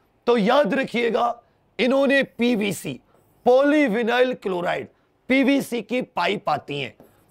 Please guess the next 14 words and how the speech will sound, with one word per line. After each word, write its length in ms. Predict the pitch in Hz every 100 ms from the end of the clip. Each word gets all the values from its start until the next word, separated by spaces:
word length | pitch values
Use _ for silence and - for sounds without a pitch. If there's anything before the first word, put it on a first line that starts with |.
| _
पीवीसी 500 | - 240 247 254 254
की 180 | 247 254
क्या 180 | - 214
आती 280 | 180 - 202
हैं? 200 | 190 -
पाइप, 300 | 156 147 131 - _ _ _ _
जिनसे 480 | 139 247 262 - 254
घर 200 | 185 151
में 260 | 165 165 180 _ _ _ _ -
पानी 360 | 254 254 269
की 200 | 262 262
फिटिंग 420 | - 165 165 196
होती 300 | 151 147 135
है। 160 | 123 95